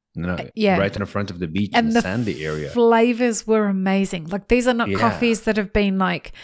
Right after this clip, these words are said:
Speaker 2: fucked with, with fermentation or anything like that. This is just us getting to taste these coffees in their kind of natural way of being processed.
Speaker 1: Yeah. It, it, it
Speaker 2: Right. Some
Speaker 1: was
Speaker 2: of them
Speaker 1: insane,
Speaker 2: were
Speaker 1: and
Speaker 2: washed,
Speaker 1: then
Speaker 2: some of them were natural, but they weren't messed with.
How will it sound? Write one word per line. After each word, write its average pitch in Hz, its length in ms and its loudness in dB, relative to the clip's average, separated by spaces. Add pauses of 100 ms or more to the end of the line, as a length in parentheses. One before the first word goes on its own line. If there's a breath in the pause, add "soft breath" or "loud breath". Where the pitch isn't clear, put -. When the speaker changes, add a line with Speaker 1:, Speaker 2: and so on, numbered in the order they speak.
(340 loud breath)
Speaker 2:
fucked - 440 -2
with, 220 260 2
with 208 160 2
fermentation 208 960 2
or 196 100 2
anything 196 280 0
like 180 200 -2
that. - 180 -2
This 185 200 -4
is 190 100 -4
just - 220 -2
us 196 380 0
getting 196 380 0
to 202 100 -2
taste - 600 0
these 196 200 0
coffees 185 540 -2
in 190 240 -2
their 180 340 2 (480 loud breath)
kind 196 240 2
of 185 160 -2
natural 185 840 2
way 180 200 0
of 170 80 -4
being 170 200 -4
processed. - 540 -6
Speaker 1:
Yeah. 120 280 -4 (360)
It, 107 120 -10
it, - 140 -16
it - 100 -14
Speaker 2:
Right. 208 280 0
Some 240 160 2
Speaker 1:
was 233 100 0
Speaker 2:
of - 20 -6
them 233 100 2
Speaker 1:
insane, - 20 4
Speaker 2:
were 240 60 8
Speaker 1:
and 226 80 8
Speaker 2:
washed, 233 340 6
Speaker 1:
then - 60 -6
Speaker 2:
some 220 160 2
of 214 80 -4
them 202 100 0
were 208 100 2
natural, 214 440 2
but 214 220 0
they 208 100 2
weren't 208 320 2
messed 190 380 0
with. - 320 -10